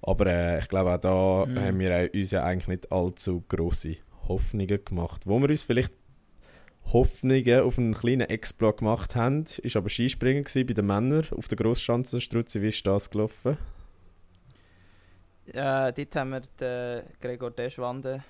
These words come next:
Speaker 2: mit dem zweiundzwanzigsten Platz als der beste Schweizer. Dann, äh, immerhin der Amann als zweitbester Schweizer auf dem fünfundzwanzigsten Platz. Also, ich glaub, für ihn ist es wahrscheinlich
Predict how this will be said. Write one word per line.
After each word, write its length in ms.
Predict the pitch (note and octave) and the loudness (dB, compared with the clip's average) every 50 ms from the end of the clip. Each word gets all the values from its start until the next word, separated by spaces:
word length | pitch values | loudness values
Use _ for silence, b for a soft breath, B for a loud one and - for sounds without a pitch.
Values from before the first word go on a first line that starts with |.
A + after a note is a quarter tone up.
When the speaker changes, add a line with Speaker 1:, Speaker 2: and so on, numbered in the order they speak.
| b | b
Speaker 2:
mit 200 | b A#2+ A#2 - | b -12 -10 -10
dem 80 | - A#2+ | -12 -14
zweiundzwanzigsten 840 | - - A#2+ A#2+ B2+ B2+ - - B2+ B2 - - C#3 - - C#3 - - | -12 -6 -4 -4 -4 -4 -2 -4 -4 -4 -4 -8 -12 -12 -12 -14 -12 -6
Platz 320 | B2+ B2 B2 B2+ - - | -4 -4 -4 -4 -6 -8
als 240 | B2 A#2 A#2 - - | -10 -10 -10 -12 -10
der 100 | - B2 | -10 -6
beste 360 | - A#2+ A#2+ C3+ - - - | -4 -2 -2 -2 -4 -6 -10
Schweizer. 480 | C3 - - C3+ C#3 D3 - - D3+ D3 - - b b b b b b b b b b b b b | -12 -10 -8 -8 -10 -10 -10 -8 -8 -8 -10 -10 b b b b b b b b b b b b b
Dann, 180 | - D3 D3 D3 | 0 2 4 6
äh, 220 | D3 D3 C#3+ - - - - - _ - | 6 4 4 2 -2 -8 -20 -20 _ -4
immerhin 580 | D3+ D#3 D#3 D#3 D3 C#3+ D3+ D3 D#3 D3+ D3 C#3+ | -2 0 0 0 0 0 -2 -2 -2 -2 -2 -2
der 120 | - - | -2 0
Amann 500 | A2+ B2+ C3+ D3 D3+ D#3+ E3+ F#3 F#3+ - - | 2 2 2 2 2 2 2 0 -4 -8 -6
als 400 | - C3 C3 C3 B2+ - - - | -2 0 0 0 -2 -6 -14 -14
zweitbester 680 | - - A#2 A#2 C#3 D3+ - - C#3 C#3+ D3 - D3 | -10 -8 -4 -4 -4 -4 -4 -8 -8 -8 -8 -10 -14
Schweizer 480 | C#3+ - C#3+ C#3+ D3+ D3+ - - D#3+ E3+ - - _ _ b b b b b b b b - | -12 -10 -10 -10 -10 -10 -10 -10 -10 -10 -12 -16 _ _ b b b b b b b b -12
auf 160 | C3 B2+ - | -10 -10 -10
dem 80 | - A#2+ | -10 -8
fünfundzwanzigsten 800 | - C3+ C3+ - C#3 - - C3 C3+ C#3+ - - - - - B2 | -8 -8 -8 -8 -10 -8 -6 -6 -6 -6 -8 -14 -14 -12 -14 -12
Platz. 400 | - - C3 C#3+ D#3 - - A#2 | -8 -6 -4 -4 -6 -6 -6 -8
Also, 340 | A#2 A#2 A#2 A#2 A2+ A2+ - - - - - - - - b b b b b b b b | -6 -6 -6 -8 -8 -8 -10 -14 -18 -20 -20 -20 -20 -20 b b b b b b b b
ich 60 | - | -4
glaub, 200 | - B2 A#2+ A#2+ | 2 2 2 2
für 220 | - - - A#2 C3 | 2 0 0 4 4
ihn 220 | D3 D3+ D3 D3 | 4 4 4 2
ist 120 | C#3+ C3+ - | 0 -2 -4
es 60 | - | -8
wahrscheinlich 400 | A#2+ B2+ - C3+ C3 B2+ B2+ - | -10 -8 -6 -4 -4 -4 -4 -6